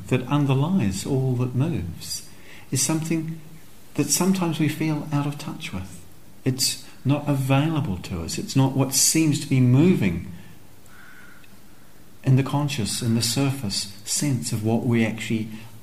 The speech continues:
are feeling our reactions are driven by. So to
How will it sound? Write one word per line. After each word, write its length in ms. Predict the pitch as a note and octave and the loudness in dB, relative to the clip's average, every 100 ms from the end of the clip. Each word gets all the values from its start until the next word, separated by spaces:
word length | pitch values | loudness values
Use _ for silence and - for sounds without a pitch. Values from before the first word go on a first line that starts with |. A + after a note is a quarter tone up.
| - | -2
are 100 | A2+ | -2
feeling 580 | A2+ - B2+ C3 A#2+ G#2 | -2 0 6 8 8 6
our 140 | G#2+ G#2+ | 4 6
reactions 560 | G#2+ A2 - A2+ A2+ | 6 4 0 -2 0
are 60 | A2 | 0
driven 380 | A#2+ A2+ A#2 G#2 | 0 0 0 -2
by. 220 | F2 - - - - - - - - - - - - - - - - - | -4 -6 -14 -16 -16 -18 -18 -18 -18 -18 -18 -16 -16 -14 -14 -16 -16 -8
So 260 | - D#3 D3 | 2 4 4
to 120 | D3+ | 0